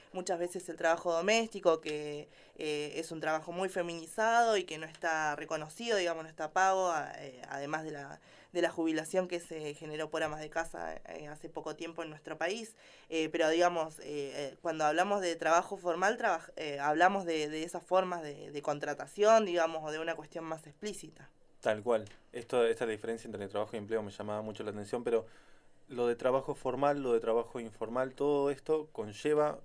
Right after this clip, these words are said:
Speaker 2: a estas relaciones, más allá de que sean contratos explícitos, porque más allá de la informalidad, también hay un contrato de vos haces esto y yo te pago.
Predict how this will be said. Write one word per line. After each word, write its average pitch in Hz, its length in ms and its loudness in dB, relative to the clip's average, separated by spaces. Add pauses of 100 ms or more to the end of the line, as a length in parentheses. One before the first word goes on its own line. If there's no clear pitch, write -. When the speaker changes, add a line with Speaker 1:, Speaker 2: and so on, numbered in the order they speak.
Speaker 2:
a 98 400 -4
estas 113 240 -12
relaciones, 135 560 -4 (180)
más 131 140 -2
allá 165 160 -4
de 160 100 -2
que 135 80 -4
sean 120 640 -2
contratos 110 420 0
explícitos, 123 500 -8
porque 107 220 -4
más 107 120 -6
allá 120 140 0
de 117 80 6
la 107 60 -2
informalidad, 104 540 2 (340)
también 120 360 2
hay 110 180 2
un 107 180 -4
contrato 110 460 2
de 107 80 6
vos 104 180 0
haces 113 260 -14
esto 127 180 -6
y 131 40 -4
yo 120 140 -4
te 107 100 -4
pago. 101 320 6